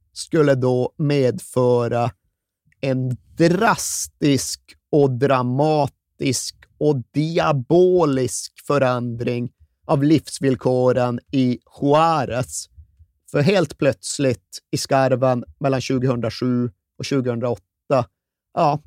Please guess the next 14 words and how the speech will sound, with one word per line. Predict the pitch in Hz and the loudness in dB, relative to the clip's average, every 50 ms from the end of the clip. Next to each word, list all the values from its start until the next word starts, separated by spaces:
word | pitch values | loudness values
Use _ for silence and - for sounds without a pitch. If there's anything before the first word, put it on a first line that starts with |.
| - - | -10 -6
då | - 143 | -4 0
bestämde | 147 175 - - 151 151 156 160 160 156 139 | 0 0 -2 0 0 0 0 0 -2 -4 -4
sig | - - 143 139 131 - _ _ _ _ _ _ _ - | -2 2 2 2 2 0 _ _ _ _ _ _ _ -2
Chapo | - 151 127 - - 143 | 0 0 0 0 0 -2
Guzman | 135 131 135 127 120 - 131 135 131 131 127 127 123 117 - _ _ _ _ _ - | 0 2 0 0 0 -2 -2 0 0 0 0 0 -2 -4 -6 _ _ _ _ _ -4
och | - 143 | 0 0
hans | 143 139 - | 0 0 0
Sinaloa-kartell | - 147 135 131 131 135 131 127 120 117 120 - - 117 - - 127 123 123 120 123 113 - _ _ _ _ _ _ _ _ _ _ - - | 0 0 0 2 2 2 2 2 0 -2 -2 -2 -4 -6 -4 -2 0 0 0 0 -2 -6 -8 _ _ _ _ _ _ _ _ _ _ -2 2
för | 175 170 165 160 - - | 4 4 4 4 2 0
att | - 175 160 139 _ _ _ _ - - - _ | 0 0 0 0 _ _ _ _ -20 -20 -10 _
ta | - 202 190 | 4 4 6
över, | 160 165 - - - 120 - - 143 131 _ _ _ _ _ _ _ _ - - | 6 6 4 2 -2 -4 -6 -6 -6 -8 _ _ _ _ _ _ _ _ -14 -4
för | - 196 185 175 | 0 4 4 4
att | - - - 170 - | 2 2 -2 -2 -2